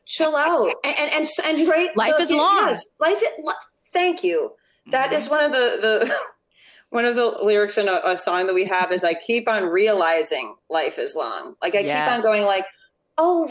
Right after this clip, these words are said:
Speaker 1: right." Like, I,
Speaker 2: Yeah.
Speaker 1: I, I, so I'm a-, approaching my forties, and I keep
Speaker 2: Mm-hmm.
Speaker 1: on feeling like,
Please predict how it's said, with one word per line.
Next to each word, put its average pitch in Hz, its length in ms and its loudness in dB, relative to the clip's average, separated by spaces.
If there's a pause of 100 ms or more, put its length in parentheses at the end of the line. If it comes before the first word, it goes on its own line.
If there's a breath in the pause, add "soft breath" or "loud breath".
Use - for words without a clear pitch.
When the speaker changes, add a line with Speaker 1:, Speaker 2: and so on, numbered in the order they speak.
Speaker 1:
right." 302 580 2
Like, 233 400 0
I, 269 220 0
Speaker 2:
Yeah. 277 420 -2
Speaker 1:
I, 254 260 -2 (100)
I, 226 40 0
so 233 160 -2
I'm 302 220 2
a-, 262 60 2
approaching 202 520 0
my 175 140 0
forties, 175 580 0
and 180 160 -2
I 277 140 0
keep - 200 -2
Speaker 2:
Mm-hmm. 180 120 0
Speaker 1:
on 170 60 -2
feeling 180 340 -2
like, 170 240 0